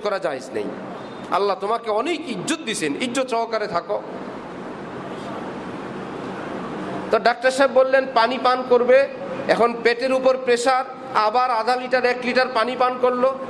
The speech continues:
আবার প্রেশার, এতে পেট বড় হয়। আবার খাবারের উপর কতগুলো পানি ছেড়ে দিলেন, এর মধ্যে ওই মেডিসিন, এ কারণে গ্যাস হয়। নবীজি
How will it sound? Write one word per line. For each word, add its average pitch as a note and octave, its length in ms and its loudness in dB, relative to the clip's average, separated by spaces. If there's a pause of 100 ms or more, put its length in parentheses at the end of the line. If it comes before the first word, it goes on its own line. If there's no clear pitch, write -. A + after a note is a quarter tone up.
(120)
আবার C4 320 4
প্রেশার, G3 400 0 (380)
এতে A#3 340 2
পেট A3+ 160 2 (100)
বড় F3+ 200 2
হয়। B2+ 220 -2 (540)
আবার B3+ 320 2
খাবারের A#3+ 440 0
উপর C4 320 0
কতগুলো B3 420 0
পানি A#3+ 200 0
ছেড়ে C4 240 0
দিলেন, C4 300 0 (400)
এর C#4 240 2
মধ্যে C4+ 280 -2
ওই B3+ 80 2
মেডিসিন, G3+ 520 -2 (260)
এ F#3+ 120 0
কারণে F#3 280 2
গ্যাস D#3+ 340 -2
হয়। A#2+ 160 0 (460)
নবীজি C4 600 0